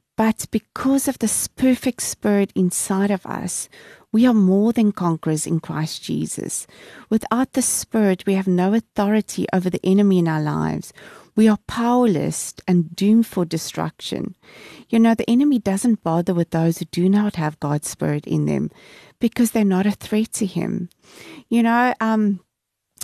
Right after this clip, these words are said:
just thinking, as I'm talking now, I'm thinking about an incident that I had, and I was chatting to a friend who, who doesn't really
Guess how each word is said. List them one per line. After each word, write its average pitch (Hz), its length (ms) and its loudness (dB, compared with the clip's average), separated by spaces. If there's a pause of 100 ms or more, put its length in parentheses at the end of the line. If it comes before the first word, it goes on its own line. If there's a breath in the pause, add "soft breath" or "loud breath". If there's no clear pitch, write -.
(180)
just - 260 -2
thinking, 214 460 4
as 202 160 0
I'm 214 120 2
talking 208 460 0
now, 175 120 2
I'm 165 80 0
thinking 196 420 0
about 165 460 0 (480 loud breath)
an 180 180 0
incident 196 580 2
that 180 160 -6
I 165 180 -2
had, 175 340 0
and 180 160 2
I 175 80 4
was 175 400 4 (400 loud breath)
chatting 226 420 0
to 180 400 0
a 175 120 -2
friend 190 680 0 (480 loud breath)
who, 233 260 2
who 220 120 0
doesn't 220 420 4
really 180 580 4